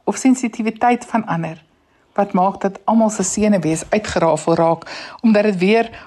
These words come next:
op 'n ander oorlog gaan uitloop. In die Desembertyd wat ons bewusmaking van die gender-based violence beleef het,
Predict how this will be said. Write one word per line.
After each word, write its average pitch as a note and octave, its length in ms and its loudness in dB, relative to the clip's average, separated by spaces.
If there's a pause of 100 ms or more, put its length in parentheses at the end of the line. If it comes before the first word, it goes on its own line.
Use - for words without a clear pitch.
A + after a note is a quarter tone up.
op A3+ 160 -4
'n A#3 260 2
ander B3+ 440 4
oorlog D3+ 720 -2
gaan - 280 -6
uitloop. - 680 -8 (400)
In G#3 100 2
die G#3+ 120 4
Desembertyd F#3 920 -2
wat E3 180 -2
ons F#3 380 0
bewusmaking E3 840 0
van E3+ 180 -4
die E3 120 -6
gender-based E3+ 920 0
violence D#3+ 540 0
beleef D#3+ 380 -6
het, - 240 -12